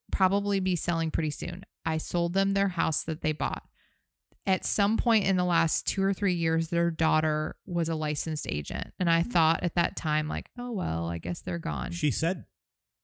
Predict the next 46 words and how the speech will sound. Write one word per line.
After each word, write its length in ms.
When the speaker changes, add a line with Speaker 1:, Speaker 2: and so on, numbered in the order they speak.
Speaker 3:
the 160
owner 280
of 80
the 60
house 200
said, 240
We're, 160
uh, 60
we 180
really 280
wanna 180
use 300
you, 100
but 400
Speaker 1:
Yes. 580
Speaker 3:
we 200
have 240
to 380
because 520
our 100
daughter 460
Speaker 1:
Yes. 380
Speaker 3:
is 140
in 80
Speaker 1:
And 220
Speaker 3:
the 40
Speaker 1:
by 140
the 80
way, 280
I 60
never 320
stopped 480
communicating 540
with 140
them. 300
And 100
the 80
daughter 300
is 180
now 120
not 240
in 80
real 180
estate 300
anymore. 420
<laughs> 60